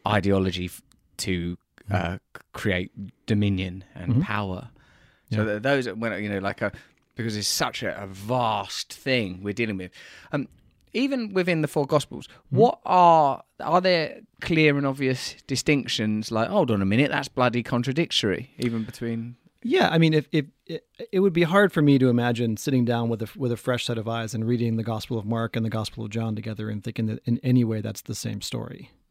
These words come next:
Speaker 1: Really?
Speaker 2: Um, Jesus does a whole bunch of things in John that he doesn't do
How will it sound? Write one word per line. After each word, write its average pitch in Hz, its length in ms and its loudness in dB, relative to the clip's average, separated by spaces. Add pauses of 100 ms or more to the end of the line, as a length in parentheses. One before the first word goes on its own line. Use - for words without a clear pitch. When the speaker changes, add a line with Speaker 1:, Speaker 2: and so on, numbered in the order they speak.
Speaker 1:
Really? 110 320 -10 (600)
Speaker 2:
Um, 131 420 4 (800)
Jesus 165 420 2
does 135 300 2
a 123 60 4
whole 135 180 0
bunch 131 240 2
of 123 80 -2
things 139 240 4
in 120 100 6
John 120 460 -2
that 123 120 -2
he 123 80 -4
doesn't 123 360 -2
do 113 360 -2